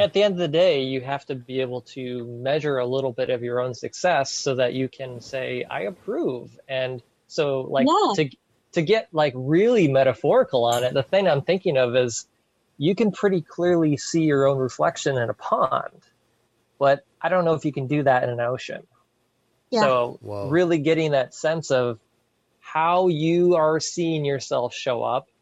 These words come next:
Speaker 1: is gonna make the difference for the people, the places,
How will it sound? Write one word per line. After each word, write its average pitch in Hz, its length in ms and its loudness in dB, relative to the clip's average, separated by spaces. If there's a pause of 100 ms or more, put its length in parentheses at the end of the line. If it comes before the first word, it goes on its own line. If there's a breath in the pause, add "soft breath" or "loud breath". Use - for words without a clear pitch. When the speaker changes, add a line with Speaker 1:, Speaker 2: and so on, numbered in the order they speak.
(220)
Speaker 1:
is 131 180 -6
gonna 151 200 0
make 151 260 -2
the 143 80 -10
difference 131 600 -6 (140)
for 139 180 -2
the 131 120 -2
people, 135 680 -2 (360)
the 123 60 -16
places, 120 920 -2